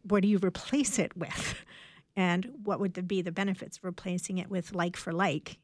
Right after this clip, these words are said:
numerically speaking, in your estate? And so I think that's really important that families understand the difference and they don't have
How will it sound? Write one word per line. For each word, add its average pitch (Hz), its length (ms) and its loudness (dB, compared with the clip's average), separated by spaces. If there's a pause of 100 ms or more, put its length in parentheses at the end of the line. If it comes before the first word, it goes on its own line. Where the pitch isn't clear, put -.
numerically 175 560 2
speaking, 165 460 -10
in 160 120 -8
your 165 160 -12
estate? - 480 -8 (400)
And 175 180 -4
so 190 140 -2
I 170 100 0
think 196 200 -2
that's 185 280 -4
really 180 240 -2
important 190 500 0
that 202 140 -6
families 180 480 -2
understand 180 540 -2
the 180 60 -2
difference 208 480 -2
and 208 120 2
they 208 120 2
don't 233 220 -2
have 226 360 0